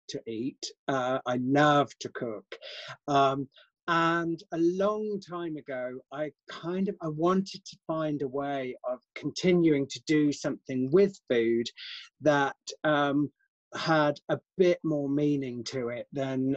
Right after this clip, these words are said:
uh, kind of hospitality. Um, I'm not a very, I wasn't certainly a very academic person. So when it, I realised it was gonna be a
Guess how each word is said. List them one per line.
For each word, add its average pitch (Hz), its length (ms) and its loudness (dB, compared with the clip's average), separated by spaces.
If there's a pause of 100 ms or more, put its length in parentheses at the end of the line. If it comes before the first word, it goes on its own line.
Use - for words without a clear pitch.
(140)
uh, 135 300 0 (520)
kind 127 200 -4
of - 80 -8
hospitality. - 1000 -2 (580)
Um, 160 380 2 (100)
I'm 151 300 2
not 175 260 4 (460)
a 143 80 -8
very, 143 320 -2
I 139 160 0
wasn't 135 560 -2
certainly 143 400 0
a 123 80 -10
very 135 380 -4
academic 143 580 -6 (100)
person. 120 540 -10
So 143 160 -6
when 143 200 0
it, 156 120 -2 (180)
I 151 100 0
realised 143 680 -2
it - 80 -8
was 139 120 -10
gonna 135 200 -4
be 135 160 0
a 131 80 -6